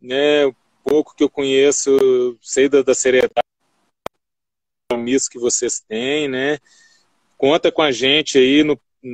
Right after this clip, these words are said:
até no pessoal, tanto a Montaneira, mas no pessoal, como voluntários aí da, das boas causas, né? A gente não mede esforço pra contribuir aí no coletivo.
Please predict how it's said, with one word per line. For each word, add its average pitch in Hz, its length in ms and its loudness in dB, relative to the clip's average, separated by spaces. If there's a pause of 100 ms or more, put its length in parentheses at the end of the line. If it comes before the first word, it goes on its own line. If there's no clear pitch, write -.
até 135 140 -4
no 156 100 -4
pessoal, 139 640 2
tanto 143 220 -6
a - 20 -2
Montaneira, 135 440 -4
mas 139 100 -6
no 135 60 -10
pessoal, 127 500 -2
como 127 340 -8
voluntários 120 880 -2
aí 123 300 0
da, 117 180 -2 (600)
das 110 160 -2
boas 117 300 2
causas, 131 600 2
né? 127 300 -6
A 117 60 -6
gente 117 680 -6 (760)
não 117 100 -12
mede 120 320 -2
esforço 127 560 2
pra 135 160 0
contribuir 117 680 -4
aí 117 100 -2
no 117 100 -10
coletivo. 120 840 -4